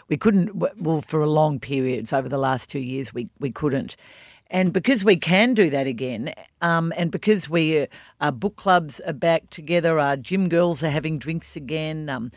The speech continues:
we're playing bridge back at the bridge table, we're playing golf, and not only just playing golf, but having a,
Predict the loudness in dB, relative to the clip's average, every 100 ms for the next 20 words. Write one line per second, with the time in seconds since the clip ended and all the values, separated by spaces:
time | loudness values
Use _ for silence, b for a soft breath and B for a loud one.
0 | b b -8 -4 0 0 0 -2 2 2
1 | 2 -4 -14 b b b 0 2 2 -2
2 | _ -8 -6 0 0 0 -2 2 2 2
3 | 2 2 0 -2 -4 -6 -6 -6 0 4
4 | 4 2 -6 -8 -6 -2 0 2 2 -2
5 | -8 -10 -4 -4 0 0 0 -2 -2 -2
6 | -2 -4